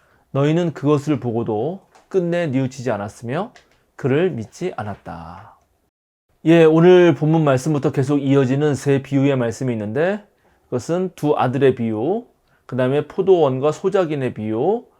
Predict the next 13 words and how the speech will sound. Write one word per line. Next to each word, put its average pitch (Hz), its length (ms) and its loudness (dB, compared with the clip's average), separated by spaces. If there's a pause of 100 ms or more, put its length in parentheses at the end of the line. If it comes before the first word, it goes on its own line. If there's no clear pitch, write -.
(160)
혼인잔치의 156 800 -2
비유입니다. 104 560 -4
이 143 160 -2
비유들은 135 580 -2 (540)
왜 185 200 6
유대인 165 300 2
종교 143 300 0
지도자들이 127 540 2
아니라 110 520 -6
세리와 127 760 0
창녀 220 420 -6
같은 165 320 -8
사람들이 151 720 -6